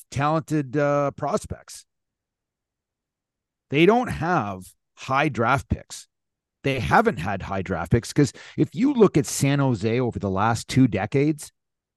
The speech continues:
they've made the playoffs more than any team in the N H L. You're gonna have to, you're gonna have to find me that,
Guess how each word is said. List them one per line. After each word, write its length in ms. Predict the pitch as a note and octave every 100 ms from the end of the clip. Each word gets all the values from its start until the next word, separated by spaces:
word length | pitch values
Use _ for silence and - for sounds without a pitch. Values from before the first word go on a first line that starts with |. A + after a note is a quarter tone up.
| _ _ _ -
they've 240 | G3 B3
made 280 | A3+ G#3 C#3+
the 60 |
playoffs 540 | - - G#3 C#3 A#2+ B2+
more 240 | B2+ C#3+ C3+
than 160 | C3+ -
any 300 | C#3+ D#3+ F3
team 540 | - D#3 G3 B2+ G#2+ - _ -
in 140 | D#3
the 140 | D3 C#3
N 100 | C3
H 180 | A2+
L. 240 | A#2 E2 - _ _ _ _ _ _ _ _ _ _ _ _ _ _ _ _ _ -
You're 140 | G#2+
gonna 140 | B2 A#2
have 180 | G#2+
to, 460 | - G2+ F#2+ F#2 F2 _ _ _ _ _ _ _ _ _ _ -
you're 140 | B2+
gonna 160 | F3+ D#3+
have 160 | D3
to 80 | G#2+
find 280 | - G2+ F#2+
me 100 | D#2
that, 240 | C2+ C2